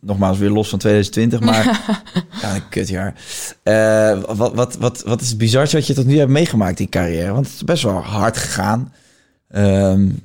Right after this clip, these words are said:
Speaker 1: ja, voor dit weet sta je ineens in, in Amerika op een zwembad op een glazen plaat op te treden.
Speaker 2: Ja.
Speaker 1: <laughs> Omdat iemand zijn boerderij wil verkopen. Eh, er is nogal wat gebeurd. Wat is, eh, wat is je mooiste anekdote of je mooiste moment geweest van de afgelopen vier jaar?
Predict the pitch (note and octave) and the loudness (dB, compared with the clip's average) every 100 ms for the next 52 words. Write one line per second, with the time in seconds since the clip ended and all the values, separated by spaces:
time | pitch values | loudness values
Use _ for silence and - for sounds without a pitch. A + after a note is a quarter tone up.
0 | _ _ A3+ - - - G2+ G2+ F#2+ G#2 | _ _ -4 -4 -4 -6 -2 0 2 2
1 | G2 G#2 G2+ G#2+ G#2 A2 A2 - A2 A2+ | 2 2 4 4 4 4 4 4 4 4
2 | A#2+ A2+ A2 G#2+ A2 A#2 B2+ A2+ A2+ G#2 | 4 2 2 2 2 4 4 2 0 2
3 | G#2+ G#2+ - A#2+ A#2+ B2 - A#3 A#2+ A#2+ | 2 2 2 2 2 2 0 0 2 4
4 | - C3 - - F#4 F#4 - F4 - E3+ | 4 2 2 0 0 0 0 0 2 2
5 | D3+ D#3 D3 C#3+ C3+ C3+ D3 D#3 C3 B2 | 2 2 2 2 4 4 4 4 2 2
6 | A#2 G2 A2 - E4 - - - - - | 2 2 0 2 2 2 0 -10 -6 2
7 | C3+ C3+ C3+ B2+ - E3 F#3 F3 B2+ A#2+ | 4 4 4 2 2 2 2 4 4 2
8 | A#2 C3 F3+ F3+ A#2 - A2 D#3 F3+ D#3 | 2 2 4 4 2 0 0 0 0 0
9 | D#3+ C#3 D#3 C#3+ C3+ D3 D#3+ - B2+ C3 | 0 0 -2 -2 0 2 0 -2 0 0
10 | A#2 C3 C#3 G#2+ A2 A#2+ C3 - A#2+ A#2+ | 2 2 2 0 0 2 2 0 2 2
11 | C3 C3 - G#2+ G#2+ G#2+ - - - - | 2 0 -2 2 2 0 -6 -16 -20 -20
12 | - - - - G#2+ - G#2+ - G#2+ G2+ | -18 -20 -16 -2 0 2 0 0 2 2
13 | - A2 G#2 G2 G2 D#2+ | 0 0 2 2 0 -4